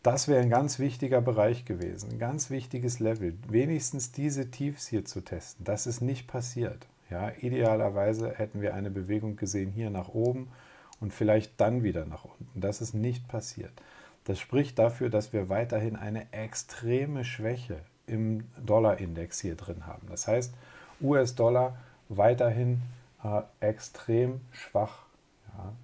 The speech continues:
die Bewegung, ähm, wahrscheinlich hier auf der Unterseite, ähm, weiter fortgesetzt. Und, ähm, wo kommt das her? Naja,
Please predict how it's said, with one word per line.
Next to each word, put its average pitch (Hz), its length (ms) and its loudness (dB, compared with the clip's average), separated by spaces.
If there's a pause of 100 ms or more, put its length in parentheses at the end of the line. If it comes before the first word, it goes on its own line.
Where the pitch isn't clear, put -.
die 107 60 0
Bewegung, 107 680 0 (100)
ähm, 98 220 -4 (240)
wahrscheinlich 117 680 0
hier - 340 -4
auf 107 200 -2
der 113 180 0
Unterseite, 95 920 0 (140)
ähm, 90 420 -8 (100)
weiter 92 260 0
fortgesetzt. - 800 -8 (1400)
Und, 92 420 0
ähm, 90 320 -2 (1500)
wo 117 240 6
kommt 143 260 10
das 127 160 4
her? 143 340 6 (560)
Naja, 113 460 4